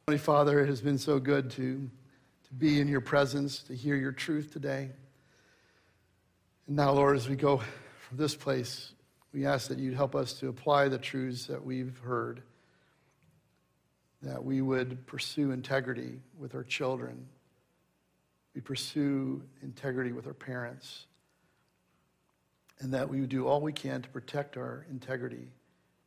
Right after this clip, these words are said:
before you and before everyone else. Lord, we need your help to do that. We can't do it in our own strength, but help us to be people of truth. So, Lord, thank you.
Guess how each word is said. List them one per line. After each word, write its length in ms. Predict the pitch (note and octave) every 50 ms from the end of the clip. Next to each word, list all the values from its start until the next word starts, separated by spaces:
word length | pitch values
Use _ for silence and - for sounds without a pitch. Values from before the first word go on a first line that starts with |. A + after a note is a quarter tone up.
| _ _ _ _
before 340 | - B2 - - - B2 B2
you 440 | B2 B2 C3+ C#3+ C#3+ D3 D3+ D3 D3+ - - - _ _ _ _ _ _
and 80 | C#3 B2
before 440 | B2+ A#2 - - C3+ C3 B2+ - D3+
everyone 280 | B2+ A#2+ B2+ B2+ C3 B2
else. 420 | A#2 A2+ A#2+ - - - - - - _ _ _ _ _ _ _ _ _ _ _ _ _ _ _ _ _ _ _ _ -
Lord, 220 | C#3+ C3+ C3+ B2+
we 100 | C3 C3+
need 220 | C3+ C3 C3+ C3+ B2
your 120 | C3+ B2+
help 260 | - - C3+ A#2+ - -
to 80 | -
do 220 | B2 B2+ D3 D3 C#3
that. 360 | C3+ B2 C3 C#3+ - - - -
We 60 | C#3
can't 280 | - - C3 A#2+ A#2+
do 140 | A#2 C3+ C3+
it 60 | C3+
in 40 | C#3
our 160 | B2+ B2 C3
own 160 | C3 C3 B2+ A#2+
strength, 640 | - - - - D#3+ E3 D3 C#3 C#3+ - - - _ _ _ _ _ _ _ _ _ _ _ _ _ _ _ _ _ _ _ _ _ _ _ _ _ _ _ _ _ _ _ _ _ _ _ _ _
but 100 | - C3
help 180 | - C#3+ C3+ C3+
us 120 | C3 - -
to 80 | -
be 280 | B2+ C3+ C3 B2+ C3 B2+ C3
people 320 | - - D3+ D3 - C3 B2
of 120 | A#2+ -
truth. 560 | - - - - C3 C3+ C3 C3 - - - _ _ _ _ _ _ _ _ _ _ _ _ _ _ _ _ _ _ _ _ _ _ _ _ _ _ _ _ _ _ _ _ _ _ _ _ _ _ _ _ _ _ _ _ _ _ _ _ _ _ _
So, 140 | - - C#3
Lord, 160 | C3+ B2+ C3
thank 260 | C#3+ B2+ B2 - -
you. 80 | D3+